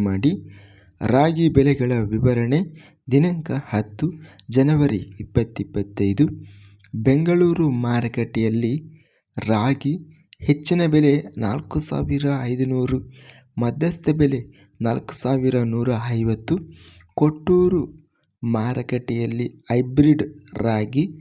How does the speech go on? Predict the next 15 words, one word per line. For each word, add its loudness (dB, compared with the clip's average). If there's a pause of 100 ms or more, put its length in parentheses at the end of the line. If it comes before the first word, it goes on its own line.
(540)
ಹೆಚ್ಚಿನ -2
ಬೆಲೆ 4 (120)
ಮೂರು 2
ಸಾವಿರ 0 (260)
ಮುನ್ನೂರ 0 (140)
ಒಂಬತ್ತು, -2 (680)
ಮಧ್ಯಸ್ಥ 0
ಬೆಲೆ 2
ಮೂರು 0 (120)
ಸಾವಿರ 0 (160)
ನೂರ -2 (320)
ಐವತ್ಮೂರು. 0 (920)
ಅರಸೀಕೆರೆ 2 (300)
ಮಾರುಕಟ್ಟೆಯಲ್ಲಿ -2 (460)
ಎರಡು 4